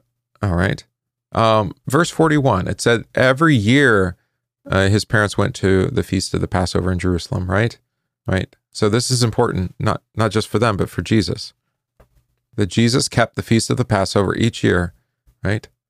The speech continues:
To fulfill, as you heard in the sermon yesterday, the sacrificial law.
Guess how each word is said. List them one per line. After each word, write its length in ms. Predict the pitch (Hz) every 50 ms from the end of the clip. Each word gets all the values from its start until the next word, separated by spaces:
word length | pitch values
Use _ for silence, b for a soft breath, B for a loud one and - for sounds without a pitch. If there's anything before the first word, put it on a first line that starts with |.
| _ _ _ _ -
To 140 | - - 131
fulfill, 760 | - - 139 147 143 - - - 151 120 101 101 104 120 135 -
as 140 | 101 95
you 80 | 107 104
heard 160 | 92 107 101
in 60 | 107
the 60 | 120 123
sermon 300 | - - 104 95 92 90
yesterday, 380 | 92 90 - - 98 101 113
the 80 | 113 107
sacrificial 760 | - - 98 98 95 - 104 98 - - 95 - - 107 113
law. 360 | 120 131 135 113 - - -